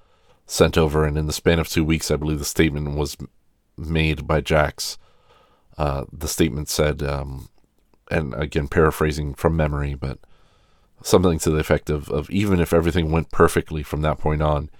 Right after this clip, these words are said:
it would still be an underwhelming piece of cinema, or something like that. James Jacks has since passed, but in all honesty, he seemed,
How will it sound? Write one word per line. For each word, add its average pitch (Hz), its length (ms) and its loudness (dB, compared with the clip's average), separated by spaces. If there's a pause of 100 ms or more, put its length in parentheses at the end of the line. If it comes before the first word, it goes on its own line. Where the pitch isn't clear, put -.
(280)
it 92 160 2
would 80 220 2
still - 380 4
be 82 160 2
an 80 200 0
underwhelming 82 840 4
piece - 240 -4
of 65 100 -8
cinema, 71 520 -2 (760)
or 80 100 -2
something 76 300 0
like 71 180 -10
that. - 180 -8 (380)
James 110 300 6
Jacks 107 360 6
has 78 120 2
since - 260 -2
passed, 87 640 0
but 80 280 2
in 82 160 0
all 82 200 8
honesty, 92 440 2
he 92 180 -8
seemed, 98 580 -4